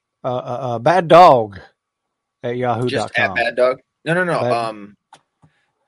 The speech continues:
Speaker 2: is that what your handle is on Rumble?
Speaker 1: Oh, it's a Bad Dog.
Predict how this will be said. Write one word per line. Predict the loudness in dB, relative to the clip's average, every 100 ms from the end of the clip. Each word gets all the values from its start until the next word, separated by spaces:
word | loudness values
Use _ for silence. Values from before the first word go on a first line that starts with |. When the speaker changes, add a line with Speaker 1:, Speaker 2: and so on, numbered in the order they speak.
| -16
Speaker 2:
is | -4
that | -2 -2
what | -4
your | -4 -6
handle | -6 -6 -4 -4
is | -6
on | -8
Rumble? | -8 -10 -10 -14 _ _ _ _ _ _ -20 2
Speaker 1:
Oh, | 6 6
it's | 4
a | -4 -6 _
Bad | -2 0 0 -2
Dog. | -8 -6 -6 -8 -12